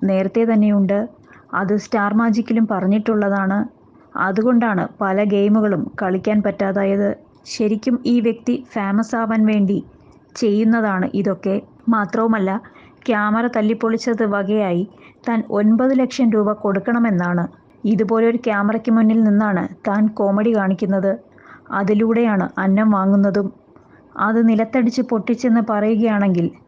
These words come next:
താൻ വല്ല സൈക്കോയും ആവണം. പിന്നെ താൻ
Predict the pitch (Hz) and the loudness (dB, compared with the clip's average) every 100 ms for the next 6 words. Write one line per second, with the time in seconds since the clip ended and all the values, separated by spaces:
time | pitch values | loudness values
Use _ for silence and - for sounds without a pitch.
0 | _ 214 208 226 220 220 - 185 190 - | _ -2 0 2 2 0 -2 -4 -2 0
1 | 214 208 196 190 196 208 - - - _ | 0 2 0 0 0 -2 -6 -18 -20 _
2 | 208 185 - - - - 214 | 0 0 -2 -8 -10 -4 -2